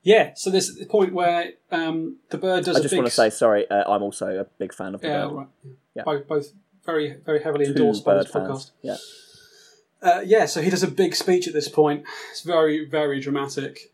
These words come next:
Speaker 1: Uh, he does a big speech where he goes, "I am refusing to recouple." Everyone's like,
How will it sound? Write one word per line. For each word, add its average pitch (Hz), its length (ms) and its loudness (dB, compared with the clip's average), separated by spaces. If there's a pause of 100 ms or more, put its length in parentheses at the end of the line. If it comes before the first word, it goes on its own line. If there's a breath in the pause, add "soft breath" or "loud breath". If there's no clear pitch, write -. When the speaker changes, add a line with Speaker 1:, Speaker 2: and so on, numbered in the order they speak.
Speaker 1:
Uh, 139 420 -2
he 160 120 -6
does 151 120 -2
a 143 40 -4
big 175 260 -2
speech 147 440 -2
where 147 120 2
he 143 80 -4
goes, 139 280 0
"I 156 140 0
am 151 240 -2
refusing 147 720 -4
to 147 120 -2
recouple." 143 760 -6 (200)
Everyone's 135 280 -10
like, - 120 -20